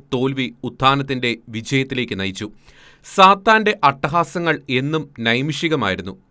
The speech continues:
കായിക ശക്തിയുടെ മുമ്പിൽ സഭ തോറ്റുപോയിട്ടുണ്ടാകാം. കാരണം ഏറ്റുമുട്ടലിന്റെ പാത എന്നും സഭയ്ക്ക് അന്യമായിരുന്നു. എന്നാൽ രണ്ടായിരം വർഷത്തെ ഈ സഭയുടെ ചരിത്രത്തിൽ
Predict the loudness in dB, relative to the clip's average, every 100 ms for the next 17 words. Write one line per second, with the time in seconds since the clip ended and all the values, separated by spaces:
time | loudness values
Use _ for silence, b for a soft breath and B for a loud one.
0 | 0 2 4 0 -2 -4 -4 -2 0 -2
1 | -2 -4 -6 -2 2 4 2 0 -6 -4
2 | -4 -4 -2 -2 -2 -2 0 0 -2 -8
3 | b b b b 6 8 4 0 4 4
4 | 2 -2 -2 0 2 2 4 6 6 4
5 | 0 -2 -2 -4 -6 0 0 2 -2 -4
6 | -6 -6 -4 -2 -2 -2 -2 -6 -12 _
7 | -8 -2 0 -2 -4 -2 0 2 2 2
8 | -2 -4 -4 -4 -2 -4 -6 -10 -6 -2
9 | 0 0 0 0 -2 -2 -2 -2 -2 -2